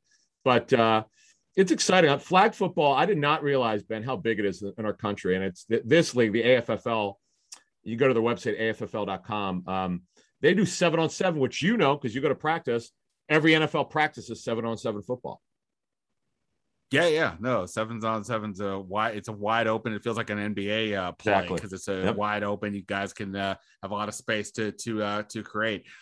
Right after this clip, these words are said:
Speaker 2: Um, well, that's interesting. Uh, hope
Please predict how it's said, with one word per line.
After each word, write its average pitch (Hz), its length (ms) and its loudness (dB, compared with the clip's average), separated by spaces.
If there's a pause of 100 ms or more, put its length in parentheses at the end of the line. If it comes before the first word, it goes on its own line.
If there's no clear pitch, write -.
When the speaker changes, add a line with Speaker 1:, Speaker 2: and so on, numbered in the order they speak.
(140)
Speaker 2:
Um, 147 280 4
well, 139 120 0
that's 160 220 2
interesting. 185 500 -2
Uh, 135 460 2 (340)
hope 127 220 -4